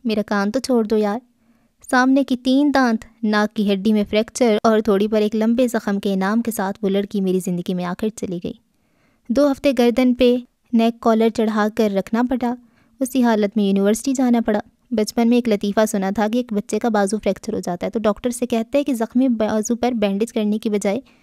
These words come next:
दूसरे बाजू पे बैंडेज कर दी जाए। पर ऐसा क्यों बेटा, अगर फ्रैक्चर बाजू पे बैंडेज होगी तो आपकी क्लास फेलोज इस बाजू को टच नहीं करेंगे, ऐसे आपको दर्द नहीं होगा। "वो उसे ही तो टच करेंगे डॉक्टर साहब, आप प्लीज़ दूसरे बाजू पे बैंडेज कर दें।"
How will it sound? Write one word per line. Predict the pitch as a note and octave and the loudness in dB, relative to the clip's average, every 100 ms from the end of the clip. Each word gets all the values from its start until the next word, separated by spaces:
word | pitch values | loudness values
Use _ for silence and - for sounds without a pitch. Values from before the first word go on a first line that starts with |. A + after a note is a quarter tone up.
| _ _ _ - | _ _ _ -4
दूसरे | B3+ C#4 D4+ | -2 0 0
बाजू | C#4+ C4+ C4 | 2 2 2
पे | C4 | 2
बैंडेज | A#3+ A#3 A#3+ | 2 2 0
कर | A#3+ G#3+ | 0 -2
दी | G#3+ | -2
जाए। | G#3 F#3+ - _ _ _ _ - | -4 -4 -8 _ _ _ _ -6
पर | G3+ | -2
ऐसा | G#3 - | -2 -2
क्यों | B3 D#4+ | -4 -2
बेटा, | D#4 B3 A#3 | 0 0 2
अगर | A3 | 0
फ्रैक्चर | A3 A3 - B3 | 0 -2 0 2
बाजू | A3+ A3+ A#3 | 2 2 0
पे | A#3+ | 0
बैंडेज | A3 G#3 G#3 A#3 | 2 2 2 2
होगी | A#3+ A#3 | 2 2
तो | A#3+ B3 A#3 - | 0 0 0 -2
आपकी | G3 G3 A3+ | -4 -4 -2
क्लास | A3+ A3 - | -2 -2 0
फेलोज | G#3+ G#3 A#3 | 2 2 2
इस | A#3 - | 0 0
बाजू | G3+ F#3+ | 0 0
को | A3 | -2
टच | A#3+ A#3 B3 | -2 -2 -2
नहीं | D4 | -2
करेंगे, | C4+ G#3 G3 G3+ _ _ _ _ _ _ _ _ | -2 -4 -4 -8 _ _ _ _ _ _ _ _
ऐसे | A3 G3+ - | -6 -4 -4
आपको | G#3+ - | -2 0
दर्द | A3 A3+ B3 | 2 2 2
नहीं | C#4+ | 2
होगा। | C#4 A#3+ A#3+ _ _ _ _ _ _ _ - | 2 -2 -6 _ _ _ _ _ _ _ -6
"वो | A3+ | -4
उसे | A3+ C4 | -2 -2
ही | |
तो | B3 | -2
टच | B3 A#3+ A#3 | 0 0 0
करेंगे | A3+ G#3+ G#3+ | 0 0 2
डॉक्टर | G3+ - G#3+ | 0 0 -4
साहब, | - G#3+ A#3 A3+ - _ _ _ - | -2 -2 0 -2 -8 _ _ _ -4
आप | A#3 A#3+ | -2 0
प्लीज़ | B3 A3 | -2 0
दूसरे | A3+ B3+ | 0 0
बाजू | A3+ A3 A3 | 2 2 2
पे | A3+ | 0
बैंडेज | G3+ F#3 F#3 - | 0 -2 -4 -4
कर | F3 | -6
दें।" | F3+ G#3 | -6 -10